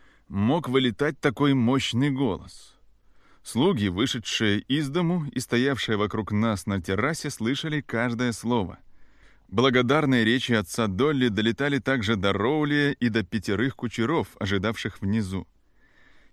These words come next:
Чувства, выраженные Гринсвиллсом, разделялись большинством. Какой-то осёл, которого дьявол хотел сделать моим врагом,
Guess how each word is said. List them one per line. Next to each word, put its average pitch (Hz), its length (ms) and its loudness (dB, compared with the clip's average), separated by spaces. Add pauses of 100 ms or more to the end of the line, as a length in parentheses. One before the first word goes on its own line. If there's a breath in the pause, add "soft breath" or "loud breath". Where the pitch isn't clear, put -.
Чувства, 98 540 0
выраженные 101 720 2
Гринсвиллсом, 135 760 0
разделялись 117 600 2
большинством. 110 800 -4 (500 soft breath)
Какой-то 135 380 2
осёл, 123 380 -2
которого 110 400 0
дьявол 110 380 2
хотел 110 320 -2
сделать 98 340 -2
моим 104 260 2
врагом, 104 460 -2